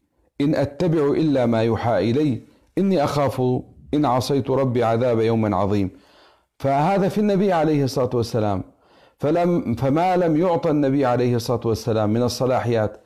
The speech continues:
كيف تعطى لبشر غيره؟ لبشر غيره. فإذا كان هذا ليس من حق النبي صلى الله عليه وسلم، فكيف يسوغ ذلك في حق أحد من الناس؟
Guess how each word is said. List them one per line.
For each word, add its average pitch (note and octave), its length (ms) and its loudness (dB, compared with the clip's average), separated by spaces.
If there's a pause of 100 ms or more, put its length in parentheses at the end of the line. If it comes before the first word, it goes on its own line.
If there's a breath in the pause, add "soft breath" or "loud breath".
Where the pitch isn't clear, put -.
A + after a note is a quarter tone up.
(160 soft breath)
كيف F#3+ 200 -2
تعطى F3 320 0
لبشر A2+ 480 -2
غيره؟ G2+ 340 -2 (340 soft breath)
لبشر A#2+ 680 0
غيره. G2+ 460 0 (540 loud breath)
فإذا D3+ 360 0
كان F#3 320 0
هذا D#3+ 420 2
ليس D#3+ 260 0
من D#3 200 0
حق D#3 280 -4
النبي C#3 420 0
صلى B2+ 280 0
الله C3 360 2
عليه C3 340 2
وسلم، A#2+ 560 0 (380 loud breath)
فكيف - 520 -2
يسوغ D3 760 0
ذلك C3+ 500 0
في B2 200 -2
حق D3 240 -4
أحد C#3 280 0
من B2 220 0
الناس؟ G#2 460 0